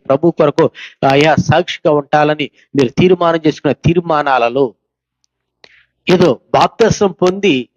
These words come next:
నీ జీవితాన్ని నువ్వు దుఃఖపరుచుకోకుండా, పరిశుద్ధపరచబడి నువ్వు పరిశుద్ధ పరిపూర్తలోకి రాకుండా నువ్వు ప్రభు రాకడానికి సిద్ధపడలేవు, ప్రభుతో యుగ యుగాలు నివసించలేవు.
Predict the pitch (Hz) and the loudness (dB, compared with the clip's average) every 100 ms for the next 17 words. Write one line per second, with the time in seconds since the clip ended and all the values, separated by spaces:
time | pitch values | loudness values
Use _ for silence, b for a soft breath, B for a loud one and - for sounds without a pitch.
0 | _ - 156 135 135 156 202 214 196 190 | _ -4 0 0 0 0 2 2 2 0
1 | 190 147 143 - 151 196 196 190 151 - | 0 0 0 -2 -2 -2 0 -2 -4 -2
2 | 170 139 127 120 127 131 95 _ _ _ | -2 0 -2 -2 0 0 -2 _ _ _
3 | _ b b b - 190 202 226 214 - | _ b b b 0 2 2 0 -2 0
4 | 185 165 175 165 165 165 151 - 143 - | 0 0 0 0 0 0 0 0 -4 -2
5 | 190 180 - B _ 151 160 170 190 185 | -2 -2 -2 B _ -2 -2 0 0 0
6 | 185 165 127 127 - 160 175 131 160 - | 0 0 0 -2 0 -2 -2 0 0 0
7 | B - - 147 180 190 170 - 165 - | B -4 0 2 2 2 2 0 -6 -8
8 | - 175 165 151 175 - 139 165 170 139 | -4 -2 0 0 0 0 -2 0 0 0
9 | 156 B B 131 127 131 151 170 175 175 | 0 B B 0 2 2 2 2 0 -2
10 | - 202 - 208 131 | -2 -4 -2 -2 -2